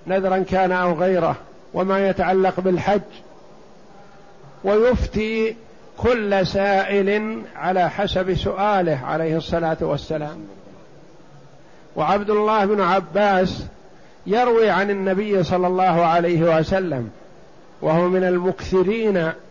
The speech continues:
من حديث رسول الله صلى الله عليه وسلم، فلا اضطراب في هذا، وإنما هذه وقائع متعددة، وهذا هو الأقرب، هذه وقائع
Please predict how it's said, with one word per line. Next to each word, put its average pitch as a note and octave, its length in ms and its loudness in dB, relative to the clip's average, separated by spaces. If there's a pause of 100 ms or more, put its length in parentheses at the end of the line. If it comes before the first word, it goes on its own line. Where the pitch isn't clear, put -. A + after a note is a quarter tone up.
(340)
من E3 120 -4
حديث F3+ 380 0
رسول F3+ 480 2
الله F3+ 460 2
صلى F3 260 0
الله E3+ 380 2
عليه D#3+ 360 0
وسلم، D#3 600 -2 (2000)
فلا A#3+ 200 2
اضطراب A3+ 640 0
في G3 220 0
هذا، F3+ 480 2
وإنما G3+ 840 0
هذه G#3 220 0
وقائع A3 800 0 (100)
متعددة، F3 840 -4 (340)
وهذا E3 340 -4
هو F#3 200 0
الأقرب، G3+ 420 -2 (1900)
هذه F3 320 0
وقائع G#3 800 2